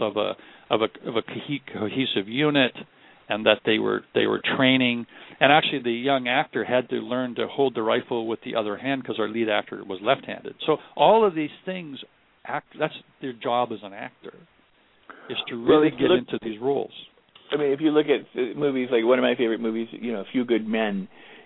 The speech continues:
Speaker 2: you know,
Speaker 1: Mm-hmm.
Speaker 2: the military demeanor that these people have to be able to pull off, whether it's Demi Moore or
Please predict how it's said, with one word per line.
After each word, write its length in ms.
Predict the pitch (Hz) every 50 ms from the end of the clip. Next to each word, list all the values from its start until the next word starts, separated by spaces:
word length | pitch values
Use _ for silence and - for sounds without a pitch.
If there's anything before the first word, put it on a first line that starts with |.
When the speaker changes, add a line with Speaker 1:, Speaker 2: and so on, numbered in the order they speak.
| _ -
Speaker 2:
you 80 | 113 107
know, 140 | 104 98
Speaker 1:
Mm-hmm. 100 | 95 101
Speaker 2:
the 60 | 113 117
military 560 | 120 123 131 131 131 123 - - 120 110 107 123
demeanor 320 | 113 110 110 107 107 104
that 140 | 101 98 -
these 140 | - 110 107 -
people 240 | 131 113 98 107 113
have 220 | 120 107 104 104 -
to 80 | -
be 160 | 98 104 98 98
able 160 | 98 101 92
to 80 | 90 - _ - -
pull 220 | - 127 110 101 98
off, 480 | 98 95 90 85 80 73 - - - - - - - _ _ - - - - -
whether 160 | - 107 104
it's 140 | 101 101 107
Demi 280 | - 123 117 113 113 110
Moore 300 | 107 104 104 104 101 101
or 280 | 98 90 87 92 95